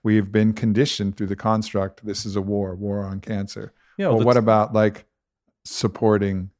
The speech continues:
Speaker 1: the body?
Speaker 2: And the same against, it's the virus is the enemy. You know,
Speaker 1: Right.
Speaker 2: if you go, I mean, <laughs> what's even crazier, it's, it's got a nationality, apparently. It's a Chinese <laughs> virus. <laughs> Remember all of that? Like, it's just, it's, it's nonsensical and using the language of battle, right?
Speaker 1: Yeah.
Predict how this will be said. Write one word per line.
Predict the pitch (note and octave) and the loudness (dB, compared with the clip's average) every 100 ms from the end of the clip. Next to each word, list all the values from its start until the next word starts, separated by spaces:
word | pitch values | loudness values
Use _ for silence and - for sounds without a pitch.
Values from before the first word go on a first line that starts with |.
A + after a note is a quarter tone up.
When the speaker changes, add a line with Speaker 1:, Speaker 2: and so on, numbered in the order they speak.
| _ _ - | _ _ -6
Speaker 1:
the | |
body? | F2 G2 F2+ E2+ - _ _ _ | -2 -2 -4 -8 -18 _ _ _
Speaker 2:
And | F3+ E3+ | 0 0
the | |
same | - D#3 D3+ | 2 2 2
against, | D3 D3+ C#3 | 2 0 0
it's | D3 G#2+ | -4 -4
the | - C#3 C#3 | -4 -2 -2
virus | B2+ B2 C#3+ D#3 D#3 | -2 0 2 0 -2
is | A#2+ | -2
the | C3 | -2
enemy. | E3 D3+ G2 - - | -2 -2 -6 -12 -4
You | B2+ | -2
know, | |
Speaker 1:
Right. | A#2 | -2
Speaker 2:
if | - | -6
you | B2+ | -4
go, | D#3+ C#3 | -2 -2
I | C#3+ | -4
mean, | D3 D#3+ E3 D#3 | -4 0 2 4
<laughs> | - | 4
what's | G3+ D#3+ C#3 | 6 6 6
even | D3+ C#3 | 6 6
crazier, | B2+ D#3+ F#3+ B2+ | 6 8 8 6
it's, | C3 - | 4 4
it's | C3 G#2+ | -2 -2
got | - C3+ | -2 0
a | |
nationality, | B2 C#3 - C3 E3 F#3 - G2+ | 2 2 0 0 4 4 2 -2
apparently. | F#2 F2+ F2 F#2+ | -4 -8 -8 -10
It's | F#2 | -8
a | A#2+ | -4
Chinese | C3+ B2+ D3 A#2+ | 0 2 2 2
<laughs> | |
virus. | - - - - - | -2 -4 -18 -20 -16
<laughs> | - | 6
Remember | B3 B3+ G3+ G#3+ F#3 F#3 F#3 | 8 10 8 8 8 6 6
all | F#3+ F3 | 6 6
of | |
that? | F3 D#3+ C#4 C4+ - | 6 2 -2 -4 2
Like, | F#3 F#3 | 4 6
it's | F#3 - | 4 2
just, | F#3 | 0
it's, | E3+ E3+ F3 | 2 2 2
it's | D#3+ G#3 | 0 2
nonsensical | E3+ G3 E3+ G#3 G#3 E3 - A#2 B2 | 4 4 4 2 2 0 0 0 0
and | C3+ | 0
using | C#3 E3+ C#3 C#3 | 2 2 2 0
the | A#2+ | 0
language | A#2+ D3+ D3 A#2+ A2+ G2+ | -2 -2 -2 0 0 -2
of | C3+ A#2 | -4 -2
battle, | B2 A#2 G2 F#2+ - _ - | 0 -2 -4 -14 -18 _ -4
right? | C3+ | -2
Speaker 1:
Yeah. | C#3+ | -2